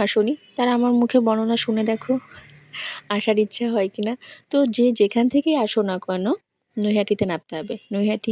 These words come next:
নেমে পাঁচ নাম্বার গেট থেকে বেরিয়ে সোজা চলে আসতে হবে অটো স্ট্যান্ডে। অটো স্ট্যান্ডে গিয়ে অটো ধরে সোজা চলে যেতে হবে নৈহাটি নাইস পার্কে, আর সেখানে গিয়ে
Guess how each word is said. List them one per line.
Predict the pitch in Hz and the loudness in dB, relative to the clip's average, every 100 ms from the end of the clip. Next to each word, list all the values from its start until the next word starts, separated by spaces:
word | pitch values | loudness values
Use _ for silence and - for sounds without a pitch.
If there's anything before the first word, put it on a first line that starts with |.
| 208 | -2
নেমে | 196 196 220 339 - - - - _ | 0 0 0 -2 -6 -20 -20 -20 _
পাঁচ | - 208 - | -10 -8 -6
নাম্বার | 226 220 233 208 | -4 -2 -4 -2
গেট | 190 196 - | -2 -4 -10
থেকে | 196 202 190 | -2 0 2
বেরিয়ে | 202 214 233 240 - | 4 4 4 2 2
সোজা | 285 277 247 | 2 4 6
চলে | 214 180 | 6 4
আসতে | 190 - 254 | 0 -2 0
হবে | 240 381 - - 190 | 2 0 -2 -4 -2
অটো | 196 202 | 0 -2
স্ট্যান্ডে। | - 175 202 202 _ _ - | -4 -6 -6 -10 _ _ -2
অটো | 185 - 208 214 220 220 | -2 2 2 4 2 0
স্ট্যান্ডে | 220 214 214 | 0 2 0
গিয়ে | 196 214 180 | 0 0 0
অটো | 180 202 | 2 4
ধরে | 220 220 - | 4 2 2
সোজা | 226 226 233 | 4 4 2
চলে | 208 202 | 2 4
যেতে | 214 202 208 | 2 2 0
হবে | 208 202 220 | 0 0 0
নৈহাটি | 202 202 190 - 202 196 | 0 -2 -2 -4 -6 -4
নাইস | 185 190 - | -2 -4 -6
পার্কে, | 180 175 - 247 - - - - | -10 -8 -4 -4 -6 -20 -18 -8
আর | 226 - | -8 -4
সেখানে | 208 - 208 208 196 | -4 -2 -2 -2 -4
গিয়ে | 208 | -2